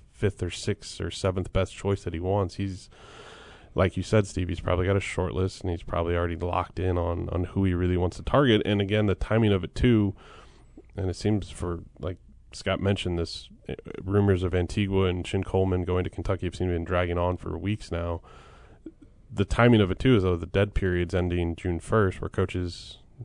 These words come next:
if they remember, can actually go back out on the road and recruit and evaluate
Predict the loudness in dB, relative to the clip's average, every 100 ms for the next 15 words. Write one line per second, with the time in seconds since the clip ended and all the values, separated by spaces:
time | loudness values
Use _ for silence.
0 | -10 -8 -2 0 2 4 4 4 0 -2
1 | -6 -18 -10 -4 -4 -4 -2 2 2 0
2 | 0 0 0 2 2 2 -2 -4 -8 -8
3 | -2 0 0 -2 0 2 4 2 2 0
4 | -4